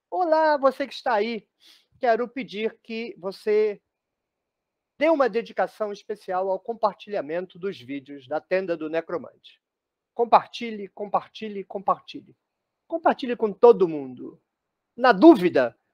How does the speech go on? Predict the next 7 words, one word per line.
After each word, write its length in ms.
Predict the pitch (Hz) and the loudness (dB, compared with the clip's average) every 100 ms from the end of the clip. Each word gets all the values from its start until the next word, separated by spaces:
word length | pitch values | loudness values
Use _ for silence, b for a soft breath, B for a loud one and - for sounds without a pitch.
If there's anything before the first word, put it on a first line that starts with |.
| _ _ | _ _
compartilhe. 960 | 277 254 - - - - - _ _ _ _ | 2 4 0 -2 -20 -20 -20 _ _ _ _
Se 160 | _ 359 | _ -12
a 20 | |
pessoa 480 | 349 302 - 269 247 | -6 -8 -2 2 2
vier 240 | 196 202 190 | 4 0 0
aqui 260 | 175 185 | -2 -4
evangelizar 840 | 185 185 170 180 160 135 139 131 | -2 -4 -6 -8 -8 -6 -4 -4